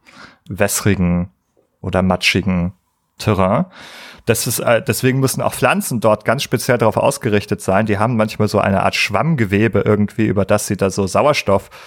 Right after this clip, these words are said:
oder Gase austauschen können. Denn so eine normale Pflanze könnte auch da nicht überleben, weil die an Sauerstoffmangel dann leidet durch diese feuchte Umgebung.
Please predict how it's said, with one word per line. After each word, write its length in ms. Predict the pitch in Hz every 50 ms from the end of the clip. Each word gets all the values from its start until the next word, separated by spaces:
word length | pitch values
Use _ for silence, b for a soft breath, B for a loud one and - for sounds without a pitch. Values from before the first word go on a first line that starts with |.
| B B B
oder 200 | - - 98 95
Gase 360 | - 104 110 120 123 123 -
austauschen 600 | 104 104 - - - - 92 95 101 - 95 98 -
können. 360 | - - 107 104 123 147 147 B B B B B B -
Denn 140 | 107 104 107
so 80 | 101 110
eine 140 | 101 107 101
normale 440 | 98 92 92 95 95 110 127 127 123
Pflanze 480 | - - 120 113 127 - - 123 110
könnte 400 | - - 120 120 120 - 117 -
auch 320 | - 110 117 117 - - - _
da 140 | - 98 104
nicht 180 | 107 113 107 -
überleben, 680 | 110 101 101 98 95 98 107 127 139 190 185 208 202 B B B B B B B B B B _ _
weil 160 | - - 113
die 140 | 110 123 -
an 100 | 117 117
Sauerstoffmangel 840 | 123 143 185 185 - - - 98 - - 101 92 95 95 90 90 90
dann 260 | - 92 87 90 90
leidet 600 | 87 85 87 90 87 90 90 - - - - -
durch 160 | 104 98 -
diese 420 | - - 98 90 98 95 92 92 90
feuchte 420 | - - 110 107 101 - - 104
Umgebung. 560 | - 107 104 - 120 120 107 - 95 98 -